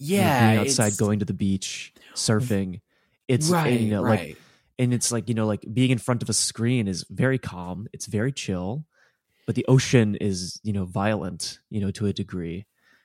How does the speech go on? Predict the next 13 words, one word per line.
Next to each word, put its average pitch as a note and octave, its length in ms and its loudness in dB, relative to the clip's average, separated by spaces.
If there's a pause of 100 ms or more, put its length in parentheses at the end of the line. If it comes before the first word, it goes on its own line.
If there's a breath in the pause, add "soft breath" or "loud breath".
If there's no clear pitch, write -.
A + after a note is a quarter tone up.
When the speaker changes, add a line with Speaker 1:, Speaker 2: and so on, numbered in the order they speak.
(140)
Speaker 1:
And G#2 160 -2
so G2+ 300 2
in G2+ 80 0
Speaker 2:
Yeah. - 20 2
Speaker 1:
a G2+ 60 2
way, G2+ 240 2
that F#2+ 220 -4
chaos G#2+ 560 0
of G#2+ 120 -4
being G2 180 -2
pummeled G#2+ 360 -2
by F#2 140 -4
waves F#2 760 -2